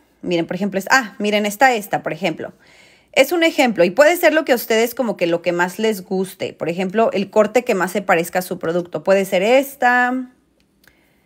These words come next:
Eh, inclusive puede ser, bueno, no es, no es exactamente esa, pero bueno.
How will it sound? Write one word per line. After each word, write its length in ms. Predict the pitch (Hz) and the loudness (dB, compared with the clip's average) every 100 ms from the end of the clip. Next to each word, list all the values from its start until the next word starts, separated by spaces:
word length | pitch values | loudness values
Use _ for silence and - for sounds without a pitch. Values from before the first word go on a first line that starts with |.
| _ _ _ _ _ _ _ - | _ _ _ _ _ _ _ -12
Eh, 840 | 165 165 160 156 156 156 156 156 - _ _ | -8 -6 -6 -6 -6 -6 -8 -10 -16 _ _
inclusive 560 | 208 214 214 214 220 208 | -2 0 0 0 0 2
puede 300 | 202 196 196 | 2 2 2
ser, 200 | 202 185 | 2 2
bueno, 340 | 180 165 160 170 | 2 -2 -4 -4
no 180 | 180 | -4
es, 300 | 180 180 - - | -4 -6 -12 -8
no 100 | 190 | -6
es 120 | 190 | -6
exactamente 880 | 196 196 196 175 170 156 170 220 247 | -4 -4 -2 -2 -2 0 2 2 2
esa, 320 | 226 214 208 | 2 0 2
pero 220 | 170 147 | 0 0
bueno. 320 | 151 156 - | -2 -4 -8